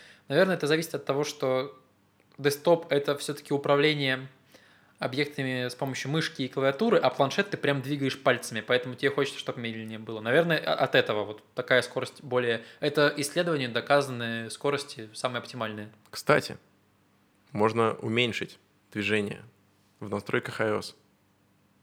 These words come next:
Speaker 1: Да, да.
Speaker 2: Если тебя раздражает, если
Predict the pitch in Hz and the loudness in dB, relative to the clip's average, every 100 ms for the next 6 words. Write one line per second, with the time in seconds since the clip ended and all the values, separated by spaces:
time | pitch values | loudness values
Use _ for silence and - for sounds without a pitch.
0 | _ 135 123 120 - 127 113 123 - 101 | _ 8 8 6 2 2 4 4 4 0
1 | 107 107 101 101 - 110 104 104 95 101 | 4 6 6 2 -4 0 4 4 4 -4
2 | - | -8